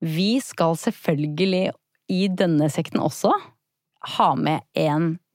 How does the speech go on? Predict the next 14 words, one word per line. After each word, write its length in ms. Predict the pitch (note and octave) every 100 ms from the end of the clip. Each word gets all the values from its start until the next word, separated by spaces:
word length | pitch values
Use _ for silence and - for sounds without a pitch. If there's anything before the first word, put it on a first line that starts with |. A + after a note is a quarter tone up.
| - - - C3
kjendis. 560 | - D#3+ D#3 D#3+ E3 - - - - - _ _ _ _ -
I 260 | A#3+ B3+ C4 - _
et 400 | G#3 A#3 _ -
intervju 560 | - G3 G#3+ F3+ F#3 B3
med 180 | A#3 F#3+
Dagbladet 580 | F#3+ D#3+ - C#3+ A#3 A#3+
i 320 | F3 F3 G3
to 200 | - E3
tusen 320 | D3+ D3 - E3+
og 60 | -
to 180 | A#3+ E4 D#4+ _
fortalte 800 | - A3 - D3 D3 - - F#3+
nemlig 500 | - G#3 D#3 C#3 E3 -
Anneli 760 | F3+ F3 G3+ E3 E3+ F#3 A#3